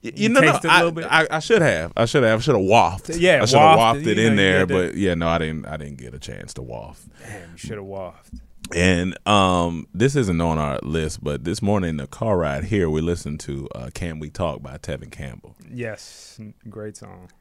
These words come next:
Speaker 1: Phenomenal song.
Speaker 2: Great song.
Speaker 1: That would not work in the Me Too era that we're in today.
Speaker 2: Why not?
Speaker 1: He said,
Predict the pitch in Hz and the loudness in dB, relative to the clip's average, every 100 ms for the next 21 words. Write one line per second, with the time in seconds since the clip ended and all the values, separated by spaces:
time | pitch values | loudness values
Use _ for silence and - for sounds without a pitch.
0 | _ _ - 180 190 165 107 - 95 76 | _ _ -6 0 2 2 2 0 0 0
1 | 67 76 110 113 107 - 92 85 - _ | -4 -12 -10 -8 -10 -12 -18 -18 -20 _
2 | _ _ _ _ _ _ _ _ - 214 | _ _ _ _ _ _ _ _ -16 -14
3 | - - _ 104 98 131 151 117 117 98 | -14 -18 _ -10 0 2 2 2 0 2
4 | 104 110 98 98 98 - 85 90 85 87 | 2 2 2 2 2 2 -2 -2 0 2
5 | 87 - 98 87 76 76 73 71 78 - | 0 0 0 0 0 -4 -4 -8 -10 -4
6 | 85 80 73 78 76 76 76 67 53 80 | -2 0 -2 -6 -8 -8 -8 -10 -12 -18
7 | 87 120 127 117 98 80 _ _ _ _ | -16 -8 -6 -6 -10 -18 _ _ _ _
8 | _ _ _ _ _ _ _ _ _ - | _ _ _ _ _ _ _ _ _ -16
9 | - 139 156 - 107 92 87 71 | 0 2 2 2 4 4 2 -2